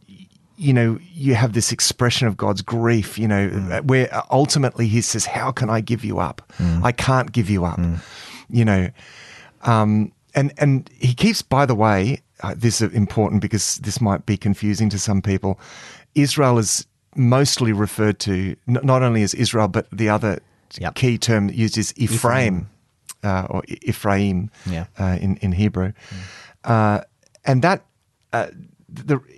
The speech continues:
Speaker 1: the northern kingdom is often referred to as, uh, Ephraim,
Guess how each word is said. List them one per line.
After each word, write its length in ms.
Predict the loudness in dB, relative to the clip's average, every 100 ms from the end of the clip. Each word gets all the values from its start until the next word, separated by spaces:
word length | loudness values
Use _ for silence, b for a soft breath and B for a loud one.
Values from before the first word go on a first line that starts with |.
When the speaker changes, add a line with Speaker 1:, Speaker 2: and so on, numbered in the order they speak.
| _ _ _
Speaker 1:
the 140 | 0 4
northern 340 | 4 4 2
kingdom 240 | 2 0
is 100 | 2
often 600 | 2 2 2 0 -2 -14 -4
referred 440 | -2 2 2 2
to 100 | 2
as, 300 | 2 0 -6 -2
uh, 220 | 0 0 -2
Ephraim, 720 | -4 0 2 4 2 2